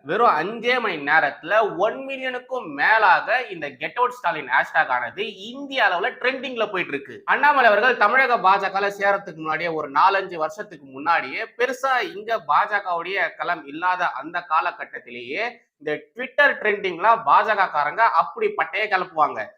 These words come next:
இப்போ அண்ணாமலை மாதிரியான ஒரு தலைவர் இருக்கும் பொழுது இந்த பாஜகவினரை கையில பிடிக்க முடியுமா? பெரிய அளவுல தமிழகத்துல பாஜக எதிர்ப்பு இருக்கக்கூடிய அந்த ஒரு காலகட்டத்திலேயே வெல்கம் மோடின்ற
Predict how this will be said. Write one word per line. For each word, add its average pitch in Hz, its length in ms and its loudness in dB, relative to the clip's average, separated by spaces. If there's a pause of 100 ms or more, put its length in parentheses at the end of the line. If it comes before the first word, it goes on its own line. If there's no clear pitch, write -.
(120)
இப்போ 196 300 2
அண்ணாமலை 247 600 4
மாதிரியான 220 380 2
ஒரு 165 120 0
தலைவர் 185 380 2
இருக்கும் 151 260 -4
பொழுது 143 380 -4
இந்த 123 260 -10
பாஜகவினரை 170 720 0 (100)
கையில 185 240 -4
பிடிக்க 175 260 -8
முடியுமா? 160 680 -2
பெரிய 311 380 0
அளவுல 262 360 6
தமிழகத்துல 226 640 2
பாஜக 214 480 4
எதிர்ப்பு 190 320 -6
இருக்கக்கூடிய 170 540 -8
அந்த 208 440 -2
ஒரு 175 240 -4
காலகட்டத்திலேயே 156 1040 -2
வெல்கம் 277 560 2
மோடின்ற 214 440 0